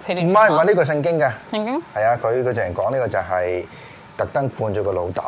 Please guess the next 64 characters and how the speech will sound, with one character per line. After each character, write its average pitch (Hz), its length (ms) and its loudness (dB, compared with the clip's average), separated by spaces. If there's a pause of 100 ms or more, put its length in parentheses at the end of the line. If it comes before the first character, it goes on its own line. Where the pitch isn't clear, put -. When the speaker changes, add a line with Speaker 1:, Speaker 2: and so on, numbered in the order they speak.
(1300)
Speaker 2:
咁 104 160 -2
跟 123 160 -2
住 95 120 -4
就 92 120 -6 (960)
做 104 200 -4
一 - 20 -4
啲 98 180 -2
嘢， 85 280 -2 (300)
係 90 60 -8
啊。 85 120 -8 (1800)
噉 127 120 0
啊， 127 40 2
Speaker 1:
嗱， 107 40 2
Speaker 2:
飲 - 20 0
酒。 92 60 0
Speaker 1:
總 95 120 -2
之 - 80 2
咧， - 140 2
其 254 60 -2
實 175 120 2
飲 156 100 -2
酒 214 240 2
呢 247 60 2
樣 226 140 2
嘢 170 180 -2
咧， 180 40 0
Speaker 2:
啊。 190 80 2
Speaker 1:
點 202 160 -2
解 208 100 2
話 160 200 0
自 156 160 -6
古 165 160 -4
呢 175 100 -2
來 170 180 -2
有 - 60 -6
爭 180 240 -2
拗 151 240 0
咧？ 160 120 0 (1040)
就 170 100 2
話 156 160 2
咧， 170 100 4
我 165 120 0
哋 156 80 0
因 160 180 0
為 208 80 -2
睇 190 160 -4
過 185 120 0
唔 143 200 -6
同 143 260 -8
嘅 156 160 -2
聖 160 200 -8
經 175 200 -4
咧， 175 200 -4 (120)
Speaker 2:
嗯。 92 340 -2
Speaker 1:
好 180 80 0
多 101 140 0
coating - 420 -2
啦， 160 220 -6
學 139 80 -2
台 131 140 -6
長 151 120 -4
話 143 120 -2
齋 160 140 -2
就 160 80 -4